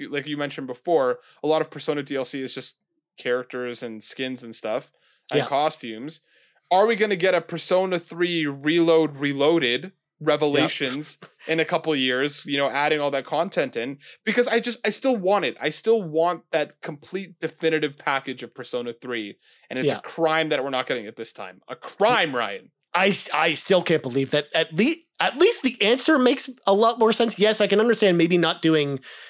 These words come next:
Speaker 2: you know, the, the female protagonist route, like, because there's a, there would probably be a lot more stuff they'd have to add to the game by doing that versus just the answer.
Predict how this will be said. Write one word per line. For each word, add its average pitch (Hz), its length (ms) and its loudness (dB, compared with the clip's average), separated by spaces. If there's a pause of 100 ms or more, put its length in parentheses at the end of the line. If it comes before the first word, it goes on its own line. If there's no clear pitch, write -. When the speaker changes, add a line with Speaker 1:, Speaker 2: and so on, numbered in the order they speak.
Speaker 2:
you 143 120 0
know, 139 240 2
the, 139 180 2
the 139 120 -2
female 151 340 2
protagonist 190 640 2 (100)
route, 170 440 2
like, 135 180 -2 (140)
because 151 480 0 (320)
there's 202 320 4
a, 180 260 4
there 185 200 4
would 185 180 2
probably 214 220 4
be 185 120 4
a 165 80 6
lot 160 380 2
more 160 280 4
stuff 160 200 0
they'd 160 160 2
have 147 160 -2
to - 120 -4
add 139 220 -4
to - 80 -2
the 175 100 0
game 190 220 4
by 190 140 4
doing 196 220 4
that 208 280 0 (420)
versus 180 380 2
just 156 380 2
the 165 160 0
answer. 226 480 2